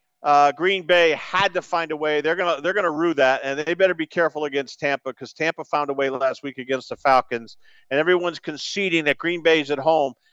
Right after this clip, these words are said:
I'm just telling you, Baker Mayfield stunk,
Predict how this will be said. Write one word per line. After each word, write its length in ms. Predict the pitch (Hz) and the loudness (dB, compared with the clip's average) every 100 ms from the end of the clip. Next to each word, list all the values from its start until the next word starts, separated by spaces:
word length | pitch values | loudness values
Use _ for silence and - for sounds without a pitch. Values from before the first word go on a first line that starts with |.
| _ - | _ -2
I'm 220 | 143 151 | 0 0
just 180 | 160 - | -2 -2
telling 260 | 170 160 131 | -2 -2 -6
you, 140 | 120 | -8
Baker 380 | 113 170 190 202 | -2 -2 0 -2
Mayfield 540 | 190 185 - 180 147 | 0 -2 -2 -4 -4
stunk, 440 | - - - 175 | -10 -4 2 2